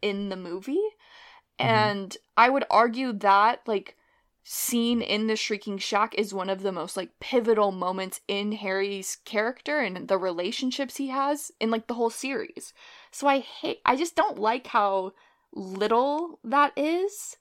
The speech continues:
Speaker 1: It makes me really sad, 'cause, like, reading that part, I even reread the books earlier this year, and, like, that is probably one of the better moments of J K R's writing is that scene. And so
Speaker 2: Yeah.
Speaker 1: it honestly really, like,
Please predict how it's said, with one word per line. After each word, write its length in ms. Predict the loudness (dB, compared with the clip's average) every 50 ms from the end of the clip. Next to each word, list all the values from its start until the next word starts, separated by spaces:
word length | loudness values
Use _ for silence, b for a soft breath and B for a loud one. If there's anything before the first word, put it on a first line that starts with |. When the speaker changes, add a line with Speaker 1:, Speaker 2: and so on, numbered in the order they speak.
| _
Speaker 1:
It 60 | -6 -4
makes 220 | -4 -4 -4 -4
me 120 | -6 -4 -2
really 240 | 0 0 0 0 -2
sad, 640 | -4 -4 -2 0 0 0 2 2 0 0 -2 -6 -12 _ _ -18
'cause, 180 | -12 -8 -2 2
like, 240 | 2 2 2 0 -4 -14
reading 540 | -14 -8 -6 -4 -4 -2 -4 -4 -4 -2 -2
that 200 | -2 -2 -2 -2
part, 280 | 0 2 2 2 0 -4 _ _ -18 -8 0 2
I 100 | 2 4
even 260 | 4 2 2 2 0
reread 340 | 0 0 2 2 2 2 2
the 60 | 0
books 240 | -2 -2 -2 -2 -2 -2
earlier 280 | 0 2 2 2 0 0
this 200 | -4 -6 -6 -6
year, 160 | -4 -4 -4
and, 200 | -4 -4 -4 -4
like, 220 | -4 -6 -4 _
that 240 | 6 6 6 6 6
is 240 | 4 2 2 2 -6
probably 460 | -4 -2 0 0 0 0 0 -2 0
one 180 | 0 -2 -2 -2
of 100 | -2 -4
the 100 | -4 -6 _ -2
better 300 | -2 0 0 0 -2 -4
moments 580 | -4 -6 -6 -6 -6 -6 -8 -8 -8 -10 -10 -4 0
of 380 | 0 0 0 0 -4 -10 -20 _ _
J 160 | -6 -4 -4 -4
K 180 | -2 -2 0
R's 280 | 0 0 0 -2 -4 -6
writing 600 | -4 -4 -2 -2 -2 -2 -2 -2 -4 -6 -8 -8 -2
is 460 | 0 2 2 2 0 -4 -8 -12 -14 b b b b b b b
that 280 | b 2 2 2 2 -2
scene. 480 | -6 -10 -10 -10 -8 -6 -6 -6 -6 -8 -10 b b b b b b b b
And 140 | 0 0 0
so 400 | 2 4 4 6 6 6 4 2 2
Speaker 2:
Yeah. 120 | 4 4
Speaker 1:
it 100 | 4 4 6
honestly 460 | 6 6 6 4 0 2 4 4 4
really, 600 | 4 2 -2 -2 2 4 4 4 4 2 2 4
like, 260 | 4 4 4 2 0